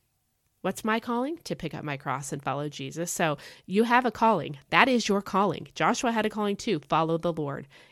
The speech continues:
And at this moment in time, it was to take Ai. And before you take Ai, you take your hand, what's in your hand, and you hold out that spear and you point it toward the enemy. Okay, so we have a calling.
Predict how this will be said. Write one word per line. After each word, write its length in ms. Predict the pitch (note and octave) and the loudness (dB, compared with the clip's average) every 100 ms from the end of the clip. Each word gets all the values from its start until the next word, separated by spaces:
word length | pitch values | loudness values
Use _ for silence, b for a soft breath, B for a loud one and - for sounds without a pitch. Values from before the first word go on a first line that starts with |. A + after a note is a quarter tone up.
| B | B
And 160 | E3 D3+ | -2 -2
at 100 | - | -2
this 220 | E3+ - | -2 0
moment 260 | F3 F#3 | 0 0
in 80 | F#3+ | -2
time, 300 | F#3 G3 G#3 | 0 2 2
it 100 | F#3+ | 0
was 220 | D#3 D3 | -2 -4
to 320 | - E3 D3+ D3 B B | -6 -4 -4 -6 B B
take 260 | G#3 F#3 - | 0 0 2
Ai. 360 | G3 F#3 G3 | 0 2 0
And 180 | A#3 C#3+ | 0 -2
before 260 | D3 - F3+ | -4 -2 -2
you 80 | |
take 280 | F#3+ G3+ F#3+ | 0 -2 -2
Ai, 300 | - F#3+ G3+ A3 | -2 -2 0 -2
you 100 | F#3 | -4
take 400 | - - F#3+ - | -10 -4 -4 -2
your 140 | G3 G3 | -4 -4
hand, 440 | G3+ G3 G3+ A3+ | -2 0 0 -2
what's 240 | G#3 E3+ | -4 -2
in 120 | G3+ G3 | -2 -2
your 120 | F#3+ | -4
hand, 280 | G3 G3+ G3 | -4 -4 -4
and 80 | |
you 100 | E3 | -4
hold 200 | F3 F3+ | -4 -4
out 180 | F#3 F#3 | -2 -4
that 140 | F#3+ - | -4 -6
spear 280 | - G3+ | -4 -2
and 180 | G3 D3+ | -2 -4
you 80 | F3 | -4
point 400 | - - B3 G#3+ | -6 0 2 2
it 160 | D#3 - B B | 0 -4 B B
toward 440 | - G3 D#3+ - - b _ | -2 0 0 -4 -14 b _
the 160 | D#3+ D3+ | -2 -2
enemy. 360 | B2 B2+ C#3+ _ - | -4 -6 -12 _ -10
Okay, 240 | - A#3 | -2 -2
so 320 | - G3 A3+ B B B | 0 2 2 B B B
we 180 | - G3 | -2 0
have 160 | G#3+ G#3+ | 2 0
a 60 | |
calling. 420 | A3 C#4+ G4+ - | 0 -4 -2 -4